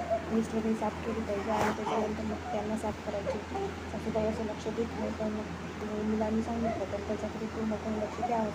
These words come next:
लागतं. म्हणून त्यांनी घेतली आणि लागल्या कामाला. नाहीतर ह्या पहिले आराम करून घेतात.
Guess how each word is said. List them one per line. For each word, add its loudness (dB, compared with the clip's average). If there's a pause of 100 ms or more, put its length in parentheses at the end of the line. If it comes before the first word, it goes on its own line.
लागतं. -6
म्हणून 4
त्यांनी 2
घेतली 0
आणि 2
लागल्या 2
कामाला. -4
नाहीतर -2
ह्या -2
पहिले 2
आराम 2
करून 0
घेतात. 0